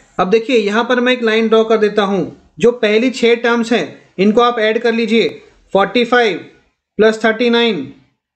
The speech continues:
प्लस थर्टी थ्री प्लस ट्वेंटी सेवन प्लस ट्वेंटी वन प्लस फ़िफ़्टीन, तो ये आपके पास आ जाएगा वन एटी। मेरी बात आ गई समझ में?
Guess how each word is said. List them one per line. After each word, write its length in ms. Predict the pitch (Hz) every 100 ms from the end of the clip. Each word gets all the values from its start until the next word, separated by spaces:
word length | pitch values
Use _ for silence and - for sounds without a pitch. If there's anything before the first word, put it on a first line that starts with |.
| _ _ _ _ _ _ _ -
प्लस 300 | 214 240 240 - _ _
थर्टी 260 | 208 202 240
थ्री 260 | 240 247 190 135 - _ _ _ _ _ _ _ _
प्लस 380 | 233 226 226 - - -
ट्वेंटी 300 | 220 220 240
सेवन 420 | 240 226 220 165 131 - _ _ _ _ _ _ _ _
प्लस 280 | 214 233 -
ट्वेंटी 320 | 220 214 240
वन 300 | 220 233 202 135 135 _ _ _ _ _ _ _ 214
प्लस 300 | 233 254 - - -
फ़िफ़्टीन, 500 | 196 196 240 233 165 131 - _ _ -
तो 80 | 180
ये 180 | 180 233
आपके 280 | 240 254 240
पास 240 | 240 233
आ 80 | 226
जाएगा 360 | 214 208 220 254 269 - _ _
वन 260 | 156 202 214
एटी। 480 | 214 214 208 135 - 165
मेरी 160 | 185
बात 260 | 214 226 220
आ 160 | 175 196
गई 120 | 226
समझ 220 | 226 226
में? 220 | 220 254